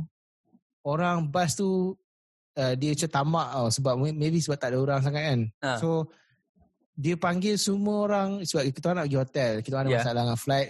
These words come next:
Speaker 1: So, we had
Speaker 2: Hmm.
Speaker 1: to sewa, kita orang
Speaker 2: Hmm.
Speaker 1: kena
Speaker 2: Hmm.
Speaker 1: delay flight kita orang.
Speaker 2: Aha.
Speaker 1: Kita orang kena pergi hotel. Okay, fine.
Speaker 2: Hmm.
Speaker 1: Pergi masuk, dia pa-, apa, kita orang tunggu kita orang punya hotel shuttle,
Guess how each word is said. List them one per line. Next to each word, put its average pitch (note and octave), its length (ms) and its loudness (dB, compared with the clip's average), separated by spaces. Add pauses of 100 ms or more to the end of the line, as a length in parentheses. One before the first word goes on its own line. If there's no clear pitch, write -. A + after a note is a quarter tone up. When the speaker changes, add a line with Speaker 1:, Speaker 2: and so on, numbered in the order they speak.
Speaker 1:
So, - 160 -8
we A#2+ 120 0
had A#2+ 200 2
Speaker 2:
Hmm. B2 40 -4
Speaker 1:
to B2 80 -2 (280)
sewa, A#2 340 0
kita A#2 280 -8
orang B2 120 2
Speaker 2:
Hmm. A#2+ 120 2
Speaker 1:
kena A#2+ 160 0
Speaker 2:
Hmm. C3 500 0
Speaker 1:
delay B2+ 320 0
flight C3 240 -2
kita B2+ 120 -6
orang. D#3 240 0 (200)
Speaker 2:
Aha. C#3 240 0
Speaker 1:
Kita - 120 -10
orang B2+ 120 2
kena A#2 120 4
pergi A2+ 140 2
hotel. A2 380 0
Okay, A#2 220 -2
fine. G#2 280 0 (600)
Speaker 2:
Hmm. C3 220 2 (100)
Speaker 1:
Pergi D3+ 220 -2
masuk, F#3+ 320 0 (360)
dia D#3 160 0
pa-, D3+ 220 -2
apa, C#3 320 -2
kita F3+ 160 -4
orang F3 160 0
tunggu E3+ 160 0
kita E3 160 -2
orang D#3+ 160 0
punya D#3+ 180 2
hotel D3+ 300 0
shuttle, E3 440 -2